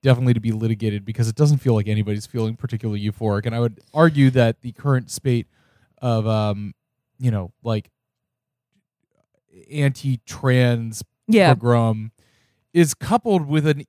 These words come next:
Speaker 1: you know, I, I don't have, like, this is a revolutionary thought, but it's
Speaker 2: Yeah.
Speaker 1: like, is coupled with this equally creeping insecurity among those I don't know, your Ben Shapiro types.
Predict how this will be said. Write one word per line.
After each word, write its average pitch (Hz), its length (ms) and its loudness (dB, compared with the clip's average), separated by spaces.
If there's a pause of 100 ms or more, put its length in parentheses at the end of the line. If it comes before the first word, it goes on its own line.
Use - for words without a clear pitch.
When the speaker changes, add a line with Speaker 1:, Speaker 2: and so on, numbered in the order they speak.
(680)
Speaker 1:
you 190 140 0
know, 147 180 0 (320)
I, 160 80 -4
I - 40 2
don't 170 260 2
have, 147 140 0
like, 127 100 -4
this 120 100 -4
is 110 100 -8
a 113 40 -4
revolutionary 107 760 -4 (180)
thought, 123 240 0
but 196 80 -8
it's 180 160 2
Speaker 2:
Yeah. - 20 -6
Speaker 1:
like, 113 200 -8
is 135 180 -6
coupled 156 420 -4
with 123 220 -2
this 117 260 -8 (540)
equally 185 600 0 (360)
creeping 185 680 0 (160)
insecurity 139 960 0
among 127 680 -2
those 135 840 2 (320)
I 180 80 2
don't 131 80 4
know, 117 80 0
your 123 160 0
Ben 151 260 0
Shapiro 143 640 0
types. 151 520 -2